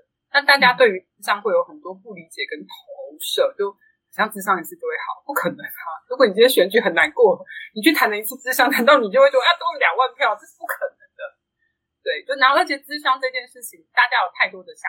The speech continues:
Speaker 1: 象，想象就有点像是，但是，呃，这个想象就好像一次性就会好，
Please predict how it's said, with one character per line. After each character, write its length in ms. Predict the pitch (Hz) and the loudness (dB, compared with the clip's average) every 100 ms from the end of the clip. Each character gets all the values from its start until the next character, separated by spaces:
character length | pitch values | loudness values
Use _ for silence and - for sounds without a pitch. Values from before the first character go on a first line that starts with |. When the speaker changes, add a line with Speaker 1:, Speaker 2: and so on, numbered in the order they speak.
| - | -14
Speaker 1:
象， 240 | _ - 165 _ _ _ _ _ | _ -12 -12 _ _ _ _ _
想 240 | _ 214 185 | _ -8 -2
象 160 | 302 | -2
就 160 | 302 330 | 0 0
有 80 | 247 | 0
点 240 | 214 165 | 0 -6
像 240 | - 233 208 | -2 -2 -2
是， 160 | - 440 381 - | -16 -14 -14 -4
但 160 | 320 | -4
是， 80 | 330 330 320 _ _ _ _ _ _ | -4 -6 -6 _ _ _ _ _ _
呃， 160 | - 170 | -20 -18
这 160 | - 381 | -8 0
个 80 | 262 | 2
想 160 | - | 0
象 160 | - 220 | -2 -2
就 80 | 254 | 0
好 80 | 170 | 0
像 160 | 208 | -2
一 80 | 196 | -6
次 240 | - 233 | -12 -12
性 160 | 208 214 | -12 -12
就 160 | 190 185 | -10 -10
会 80 | |
好， 160 | 185 170 | -8 -10